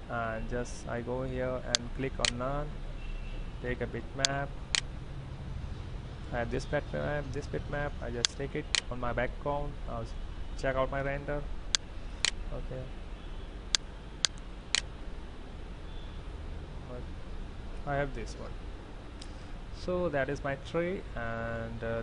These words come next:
that is, uh, not looking very good because that is not match with my environment, and the shadows are not there, and lots of thing is not matching with that environments. So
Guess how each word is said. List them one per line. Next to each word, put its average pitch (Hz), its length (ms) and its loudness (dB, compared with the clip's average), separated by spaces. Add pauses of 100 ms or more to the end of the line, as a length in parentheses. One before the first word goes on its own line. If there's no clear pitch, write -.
that 123 180 4
is, - 480 -2
uh, 120 140 2
not 131 220 2 (120)
looking 131 300 -2
very 117 220 2
good 120 200 0 (100)
because 123 320 2
that 120 160 4
is 123 200 0
not 151 180 2 (260)
match 131 400 0
with 127 160 -2
my 123 180 2
environment, 110 640 0 (680)
and 123 100 0
the 117 80 2
shadows 131 540 4
are 123 160 6
not 123 300 2
there, 131 540 4 (1000)
and 123 640 0
lots 143 220 4
of 151 100 4
thing 123 220 -2
is 120 360 -2
not 127 280 0
matching 127 300 0
with 131 160 -2
that 131 120 0 (140)
environments. 104 840 -4 (1160)
So 160 300 4